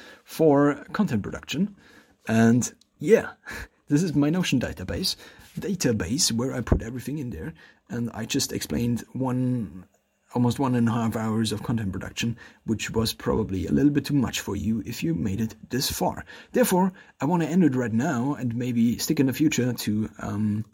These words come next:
<laughs> shorter form, I don't know. And end it right now. I hope you got something out of this. There's a little bit of behind the scenes of Creative Take, which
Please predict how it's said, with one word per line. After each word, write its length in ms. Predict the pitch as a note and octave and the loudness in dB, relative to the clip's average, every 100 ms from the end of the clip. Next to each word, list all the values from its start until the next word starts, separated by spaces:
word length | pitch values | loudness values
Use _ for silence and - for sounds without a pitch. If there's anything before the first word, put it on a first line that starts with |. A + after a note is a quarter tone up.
| _ _ _ _ - | _ _ _ _ -4
<laughs> 120 | - | 0
shorter 300 | C#3 - C3 | 2 0 -2
form, 360 | A#2 A#2 A#2+ A2+ | -2 -4 -4 -4
I 80 | A2+ | -6
don't 140 | F2+ | -6
know. 180 | F#2+ D#2+ - - - - | -8 -12 -16 -20 -20 -12
And 320 | - B2 A3 - _ F3+ | 0 2 2 -2 _ 2
end 120 | A3+ | 4
it 120 | D3+ | 4
right 120 | D#3 | 4
now. 220 | D3+ F#3 - | 2 -2 -4
I 120 | B2+ | -4
hope 600 | A#2+ - - - F#3+ - - - - | -2 -4 -4 -2 -2 0 -2 -2 -10
you 300 | F#2+ G2+ A#2 | -8 -4 -4
got 220 | A#2 A2+ - | -4 -6 -6
something 300 | C#3+ G#2+ A2 | -6 -4 -4
out 140 | D3 | -4
of 100 | D3 | -4
this. 240 | D3+ D3 - - | -4 -4 -6 -10
There's 140 | - A#2 | -4 0
a 40 | |
little 180 | C3 B2 | 2 2
bit 140 | B2+ | 2
of 120 | B2 - | 0 0
behind 300 | A#2 D3 C3+ | 0 0 -2
the 40 | |
scenes 280 | - C#3+ B2+ | -2 0 -2
of 120 | A2 | -2
Creative 280 | - A#2+ A2 | -2 -2 0
Take, 260 | D#3+ F3+ - - - | -2 -2 -10 -18 -8
which 460 | - D3 - - | 0 2 2 0